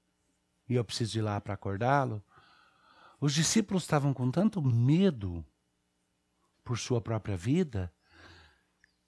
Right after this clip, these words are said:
que ficou mais fácil interpretar como se Jesus estivesse falando de Sono mesmo. Dá uma de desentendido. "Mas se tá dormindo, tá bem, não precisa ir lá.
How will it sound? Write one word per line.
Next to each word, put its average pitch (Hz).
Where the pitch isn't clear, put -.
que 165
ficou 202
mais 202
fácil 196
interpretar 165
como 156
se 151
Jesus 139
estivesse 127
falando 131
de 139
Sono 147
mesmo. 131
Dá 180
uma 156
de 131
desentendido. 131
"Mas 147
se -
tá 147
dormindo, 151
tá 277
bem, 226
não 190
precisa 214
ir 254
lá. 131